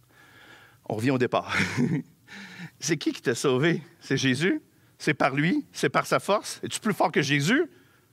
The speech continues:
Non, tu peux pas te battre contre Jésus. Il dit, « Efforcez-vous de confirmer l'appel et le choix. »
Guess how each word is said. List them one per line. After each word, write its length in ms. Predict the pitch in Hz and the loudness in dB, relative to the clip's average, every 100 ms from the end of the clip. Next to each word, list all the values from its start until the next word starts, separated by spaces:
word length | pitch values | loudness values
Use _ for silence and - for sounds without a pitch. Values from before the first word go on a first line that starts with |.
| _ _ | _ _
Non, 320 | 110 127 123 104 | 2 4 4 2
tu 120 | - | -2
peux 120 | 196 | 0
pas 160 | 185 139 | 2 2
te 40 | |
battre 160 | 104 - | 0 -2
contre 180 | 104 | -4
Jésus. 340 | 95 85 95 90 - - - - - | -2 -2 -4 -6 -12 -14 -12 -8 -4
Il 100 | 135 | -2
dit, « 300 | 208 240 - _ - | 0 0 -2 _ -6
Efforcez-vous 480 | 185 - - 196 226 | -4 -4 -4 -2 0
de 100 | 180 | -2
confirmer 580 | - 143 160 165 233 - - - - | 0 0 0 2 0 -2 -10 -20 -6
l'appel 600 | 131 139 143 - 208 202 | 0 2 2 0 0 2
et 60 | 139 | 2
le 160 | 113 | 0
choix. » 380 | 98 - - 110 | 0 -2 0 -2